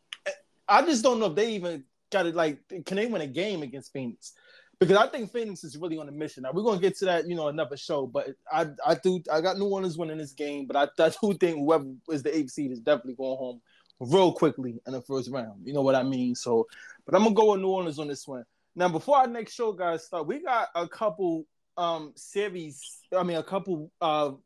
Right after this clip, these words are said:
you know, matchups that's already set. You know what I mean? The four, obviously the four,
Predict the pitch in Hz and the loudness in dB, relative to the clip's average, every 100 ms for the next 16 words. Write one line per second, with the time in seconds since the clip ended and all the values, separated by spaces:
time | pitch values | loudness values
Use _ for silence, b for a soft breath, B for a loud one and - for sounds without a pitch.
0 | _ 175 165 180 208 175 147 156 190 170 | _ -6 -2 2 2 0 -4 -2 2 2
1 | - - - - 233 - _ _ 175 165 | 0 -4 -6 -4 -4 -4 _ _ -2 2
2 | 165 156 156 160 156 151 139 - _ - | 4 2 0 -4 -6 -6 -8 -14 _ -8
3 | 156 - 175 170 160 160 151 151 147 - | -4 4 6 6 6 4 0 -2 -2 0
4 | 160 | -2